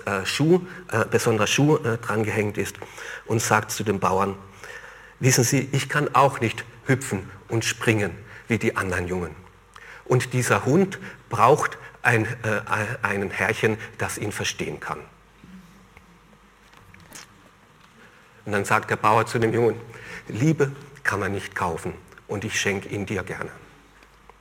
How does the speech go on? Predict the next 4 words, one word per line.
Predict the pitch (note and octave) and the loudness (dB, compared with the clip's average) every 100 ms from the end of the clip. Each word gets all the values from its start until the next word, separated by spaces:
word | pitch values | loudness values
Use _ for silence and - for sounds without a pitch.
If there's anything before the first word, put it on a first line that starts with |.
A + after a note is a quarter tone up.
| _ - _ D4 - - - _ - - - - - - _ - - - - - - - - - - - - - - - - - _ - - - - - - - | _ -20 _ -20 -20 -20 -20 _ -20 -20 -20 -20 -20 -20 _ -20 -20 -20 -20 -20 -20 -20 -20 -20 -20 -18 -18 -20 -20 -20 -20 -20 _ -20 -20 -20 -20 -20 -18 0
Diese | D3+ C#3+ B2 | 2 4 4
Welt | A#2+ D3 - | 4 2 0
ist | B2 - - | -2 -2 -6
voll | - A#2+ E3+ F#3 | -6 -2 0 0